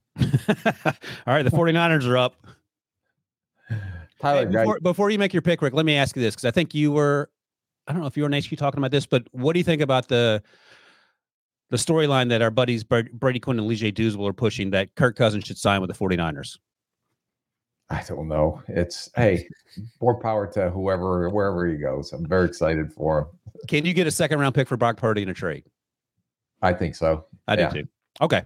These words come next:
Speaker 1: I just want to put that out there since they're doing the forty-niners. What do you
Speaker 2: Why
Speaker 1: do?
Speaker 2: would you get rid of a young guy and trade him for
Speaker 1: I
Speaker 2: a
Speaker 1: wouldn't.
Speaker 2: second rounder?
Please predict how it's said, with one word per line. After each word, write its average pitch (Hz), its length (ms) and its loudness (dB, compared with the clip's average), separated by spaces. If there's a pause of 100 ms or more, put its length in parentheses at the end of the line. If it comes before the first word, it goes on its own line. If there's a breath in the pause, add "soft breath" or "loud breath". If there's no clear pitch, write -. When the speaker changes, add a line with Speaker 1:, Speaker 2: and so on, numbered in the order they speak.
(140)
Speaker 1:
I 127 100 0
just 131 100 -2
want 127 80 -4
to 113 60 -10
put 104 100 -2
that 107 140 2
out 98 120 2
there 101 120 0
since 98 140 -6
they're 104 60 -8
doing 92 140 -6
the 87 80 -8
forty-niners. 80 420 -6
What 123 60 -2
do 131 80 2
you 123 60 2
Speaker 2:
Why 123 100 2
Speaker 1:
do? 147 60 2
Speaker 2:
would 143 180 0
you 131 60 -20 (120)
get 107 60 -2
rid 123 160 2
of 104 120 0
a 95 60 0
young 110 300 0
guy 90 280 2
and 90 180 0
trade 104 320 0
him 87 240 -2 (220)
for 95 100 -2
Speaker 1:
I 95 60 2
Speaker 2:
a - 20 0
Speaker 1:
wouldn't. 82 120 -2
Speaker 2:
second 95 220 -2 (180)
rounder? 85 360 -2